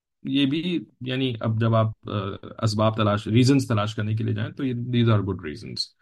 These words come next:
लेकिन हमारा दीन इस्लाम तो इन reasons के बगैर भी माँ बाप की खिदमत करने के लिए कहता है, है ना? अगर एक बाप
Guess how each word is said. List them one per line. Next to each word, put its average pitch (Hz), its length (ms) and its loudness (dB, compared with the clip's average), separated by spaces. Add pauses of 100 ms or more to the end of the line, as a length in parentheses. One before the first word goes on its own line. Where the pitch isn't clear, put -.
(540)
लेकिन 127 340 4
हमारा 110 380 4
दीन 139 220 4
इस्लाम 135 460 2
तो 160 120 -2
इन 127 160 2
reasons 131 320 4
के 175 120 2
बगैर 135 360 6
भी 233 100 4
माँ 147 200 4
बाप 107 220 4
की 110 60 -8
खिदमत 82 300 -8
करने 78 180 -8
के - 80 -6
लिए - 120 -6
कहता - 360 -6
है, 110 120 -10
है 120 100 -4
ना? 247 120 0
अगर 113 260 4
एक 107 200 6
बाप 110 320 4